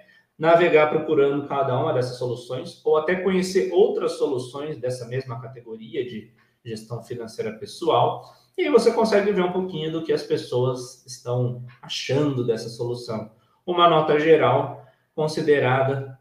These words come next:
a partir de avaliações de outros parâmetros, facilidade de abrir conta, facilidade de utilizar a plataforma, é, avaliação de especialistas,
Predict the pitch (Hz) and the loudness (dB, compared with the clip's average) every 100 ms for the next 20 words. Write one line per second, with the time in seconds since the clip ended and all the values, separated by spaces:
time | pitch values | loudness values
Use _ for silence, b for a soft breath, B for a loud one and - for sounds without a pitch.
0 | _ 127 - 131 127 135 131 139 143 143 | _ -8 -4 -2 -2 -4 -2 -2 0 0
1 | 139 - 127 127 131 131 - 147 131 139 | -2 -4 -6 -4 -4 -4 -4 -2 0 0
2 | 117 - - - _ - 156 - 170 160 | -2 -6 -10 -20 _ -20 -20 -18 -10 -2
3 | 160 165 160 160 160 143 147 143 127 - | -2 -2 -2 -4 -2 0 0 -2 -8 -12
4 | 120 127 131 123 123 120 - 127 113 110 | -14 -14 -12 -6 -4 -6 -10 -12 -10 -10
5 | 110 - - - 113 120 127 110 107 113 | -12 -14 -14 -12 -6 -2 0 -2 -4 -8
6 | - b b b 113 117 120 120 120 135 | -16 b b b -4 2 4 4 4 2
7 | 143 - 139 - 147 139 113 120 143 143 | 2 0 -2 0 2 2 -2 -2 -4 -4
8 | - 127 123 | -10 -10 -12